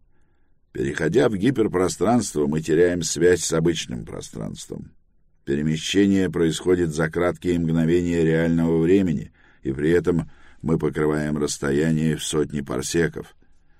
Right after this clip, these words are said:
После перемещения мы можем оказаться в месте, координаты которого трудно прогнозировать заранее,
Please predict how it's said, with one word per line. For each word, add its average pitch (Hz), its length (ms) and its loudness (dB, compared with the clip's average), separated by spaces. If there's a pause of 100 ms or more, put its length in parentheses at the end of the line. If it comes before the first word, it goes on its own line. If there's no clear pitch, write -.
(440)
После 82 300 0
перемещения 92 760 2
мы 71 140 0
можем 82 300 0
оказаться 90 560 0
в 71 80 -2
месте, 104 440 0
координаты 76 600 -2
которого 98 440 4
трудно 98 420 4
прогнозировать 92 760 4
заранее, 92 680 0